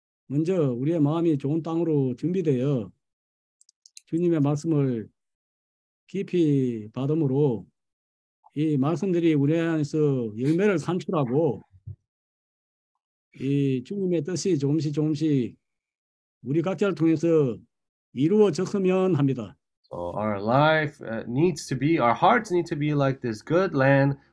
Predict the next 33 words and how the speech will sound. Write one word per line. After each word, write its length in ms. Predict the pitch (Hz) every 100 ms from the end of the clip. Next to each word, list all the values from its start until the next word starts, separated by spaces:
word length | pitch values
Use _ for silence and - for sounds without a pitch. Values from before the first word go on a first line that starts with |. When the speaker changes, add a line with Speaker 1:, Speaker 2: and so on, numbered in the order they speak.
| _
Speaker 2:
what 140 | 117
is 140 | 113 110
prepared 640 | - 107 135 151 170 170
to 100 | -
receive 500 | 117 110 165 190 208
the 120 | 156
word 360 | 139 190 262 247
of 140 | 151 127
the 120 | 120
Lord. 400 | 113 113 120 127 _ _ _
Uh, 440 | - 90 90 92 90
that's 200 | 98 95
why 80 | 101
we 120 | 98
need 180 | 98 95
to 80 | -
be 100 | 95
prepared 540 | 95 - 95 92 87 92 _
little 160 | 110 104
by 120 | 92
little. 240 | 82 - _ _ _ _ _ _ _ _ _ _ _
Speaker 1:
지금 180 | 151 143
해외에서 680 | 165 185 170 170 165 135
많은 720 | 113 120 160 185 202 170 139 110
형제 180 | 202 185
자매들이 720 | 165 170 165 160 170 135 104 -
이 120 | 127 156
워크숍 500 | 156 160 202 180 147
미팅을 460 | 165 180 165 156
참여하기 600 | 147 196 190 156 143 160
위해서 560 | 147 147 147 160 147 113 - _ _ _
오고 220 | - 185 165
있는데 560 | 160 147 147 160 117